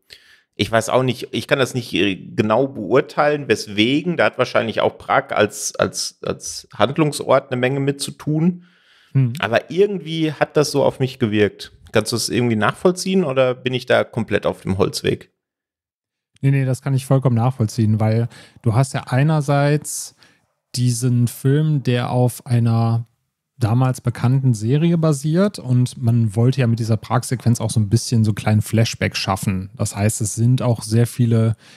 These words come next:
Speaker 2: Retro-Elemente dabei, ob du jetzt Phelps hast, der halt diesen,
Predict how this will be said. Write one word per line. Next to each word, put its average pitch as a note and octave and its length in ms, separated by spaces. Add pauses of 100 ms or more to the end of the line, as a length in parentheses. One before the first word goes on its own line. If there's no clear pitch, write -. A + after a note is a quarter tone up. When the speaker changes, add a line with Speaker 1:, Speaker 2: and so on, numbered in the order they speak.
(220)
Speaker 2:
Retro-Elemente A#2+ 800
dabei, G#2+ 580 (380)
ob B2 160
du A#2+ 80
jetzt A2 240
Phelps A#2 400
hast, A2+ 240
der A2 180
halt G#2+ 160
diesen, A2 480